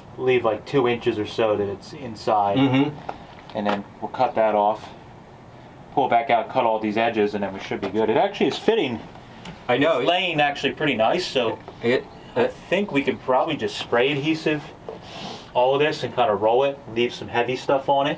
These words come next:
Speaker 2: Yep.
Speaker 1: and it'll probably sit all
Speaker 2: Yeah,
Speaker 1: right.
Speaker 2: from sitting out in the s-, sun, I didn't even think about it, but yeah, leave it sit out in the sun before you install it. It's gonna work, it's gonna work way easier.
Speaker 1: All right, so where's my,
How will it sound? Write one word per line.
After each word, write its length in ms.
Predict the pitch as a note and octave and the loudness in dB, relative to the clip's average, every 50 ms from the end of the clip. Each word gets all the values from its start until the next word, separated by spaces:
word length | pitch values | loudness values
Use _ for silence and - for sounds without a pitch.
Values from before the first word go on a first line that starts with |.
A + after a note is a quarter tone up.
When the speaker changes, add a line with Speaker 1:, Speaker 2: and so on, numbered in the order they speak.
| - - | -6 -2
Speaker 2:
Yep. 260 | B2+ A2+ A#2+ C#3 C#3+ - | 2 2 2 2 2 -2
Speaker 1:
and 100 | A2 G#2+ | -4 -2
it'll 160 | G#2+ G#2+ G2+ | -2 -4 -4
probably 400 | - - D#3+ F3 G#3 F#3 C3 - | -2 0 0 2 2 2 0 -2
sit 300 | - - - - B2+ A#2+ | -4 -2 0 2 2 4
all 80 | - | 4
Speaker 2:
Yeah, 140 | C3 D3+ D3 | 2 2 2
Speaker 1:
right. 80 | - A2 A#2+ | 2 2 2
Speaker 2:
from 120 | A#2+ - | 2 0
sitting 340 | - - - - - D#3 C#3 | 0 0 0 0 2 2 2
out 160 | - - B2 | 2 2 0
in 60 | G#2+ G2 | -2 -4
the 80 | - | -4
s-, 200 | - - - - - - - - - - - - - - - | -4 -4 -6 -6 -8 -10 -12 -12 -14 -18 -20 -18 -18 -18 -16
sun, 400 | - - - C#3+ D#3 - A#2 G#2+ | -10 -2 0 2 2 2 2 2
I 100 | A2 A2+ | 2 2
didn't 180 | A#2 A2+ A2 | 2 2 2
even 100 | G#2 G2+ F#2 | 0 -2 0
think 260 | - C3+ D3+ D3 B2 | 0 0 0 2 0
about 340 | A2 G2 G2 G2 G2+ G#2 G#2+ | 2 2 2 2 4 2 2
it, 140 | A2+ - | 0 0
but 240 | - A2 - - - | -2 -4 -2 0 0
yeah, 160 | B2 C#3 D3 | 0 2 2
leave 220 | A2+ A#2+ B2+ A#2+ A#2+ | 2 0 0 0 0
it 100 | A#2+ - | 0 0
sit 180 | - D3 C3 | 0 2 2
out 140 | B2+ C3 C3+ | 2 2 2
in 60 | - A2+ | 0 -2
the 60 | G#2+ | -2
sun 260 | - - D3+ D#3 D3+ | 0 0 2 2 2
before 300 | C3 A2+ - C3+ B2+ A#2+ | 0 0 2 2 2 4
you 80 | A#2 A2 | 4 2
install 460 | G#2+ G#2 - - C3+ B2+ C#3+ C3 A#2 | 0 -2 -2 0 2 2 4 4 2
it. 60 | G#2+ | 0
It's 140 | G#2 - - | -2 -6 -4
gonna 200 | - A#2+ A#2 G#2+ G2 | -2 0 0 0 2
work, 240 | G#2+ B2 C#3+ D#3 - | 2 2 2 2 0
it's 140 | A#2+ - - | -2 0 2
gonna 200 | - B2 A#2 G#2+ | 2 2 2 4
work 240 | A2 B2+ C3 A#2+ - | 4 2 2 2 2
way 180 | C3 A#2+ A#2+ A#2+ | 2 2 2 4
easier. 420 | B2+ C#3+ C#3 - A#2 A2+ G2+ F#2 - - - - - - - - - - - - | 2 2 2 0 -2 -6 -8 -10 -12 -12 -14 -14 -14 -14 -16 -18 -16 -14 -10 -6
Speaker 1:
All 100 | G#2 G2+ | -4 -4
right, 180 | F#2+ - - - | -4 -6 -10 -12
so 640 | - - - - - C#3+ B2 A2 A2 A2+ A#2+ B2+ B2 A#2+ - - - - | -14 -12 -10 -4 0 2 2 2 2 2 2 0 0 -2 -6 -12 -10 -8
where's 140 | C3 A#2+ A#2 - A#2 | -8 -8 -6 -8 -8
my, 200 | A2+ G#2+ G#2 | -8 -8 -8